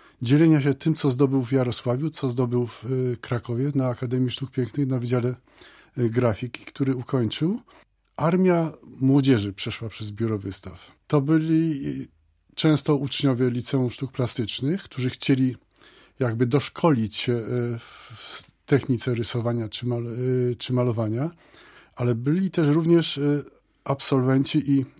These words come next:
uczniowie szkół ogólnokształcących, gdzie trochę kulało wychowanie, e, plastyczne, a mieli ambicje ci młodzi ludzie startować na uczelnie artystyczne, na Politechnikę, na Wydziały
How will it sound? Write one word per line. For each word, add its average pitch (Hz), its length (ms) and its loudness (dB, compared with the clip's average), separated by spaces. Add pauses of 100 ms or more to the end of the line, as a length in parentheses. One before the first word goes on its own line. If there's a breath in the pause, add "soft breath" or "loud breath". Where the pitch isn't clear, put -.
(120)
uczniowie 147 600 2
szkół 143 520 -2 (280)
ogólnokształcących, 151 1000 2
gdzie 127 320 2 (640 loud breath)
trochę 165 420 -2
kulało 147 560 2
wychowanie, 131 480 2
e, 123 440 -2
plastyczne, 135 800 -2 (140)
a 131 160 -2
mieli 151 300 6
ambicje 131 600 0
ci 127 200 -6
młodzi 120 300 0
ludzie 127 320 -2
startować 123 640 -6
na 123 320 -4 (560 soft breath)
uczelnie 123 580 -2 (120)
artystyczne, 143 920 -2 (100)
na 117 300 -2
Politechnikę, 131 640 -4
na 127 120 0
Wydziały 120 420 -2